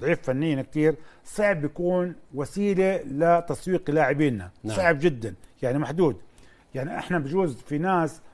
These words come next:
Speaker 1: بتتفرج على مشاركة وحدات الحسين آسيويًا وما بتتفرج على مشاركة وحدات الحسين بالدوري المحلي،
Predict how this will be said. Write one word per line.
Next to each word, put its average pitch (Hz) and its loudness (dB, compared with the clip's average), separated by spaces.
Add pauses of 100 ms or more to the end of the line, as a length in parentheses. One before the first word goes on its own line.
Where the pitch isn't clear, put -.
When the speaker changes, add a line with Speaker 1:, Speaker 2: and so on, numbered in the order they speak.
Speaker 1:
بتتفرج 202 2
على 165 2
مشاركة 160 2
وحدات 160 0
الحسين 165 2
آسيويًا 165 0 (260)
وما 185 0
بتتفرج 185 -2
على 156 2
مشاركة 147 -2
وحدات 156 -2
الحسين 160 -4
بالدوري 190 4
المحلي، 196 -2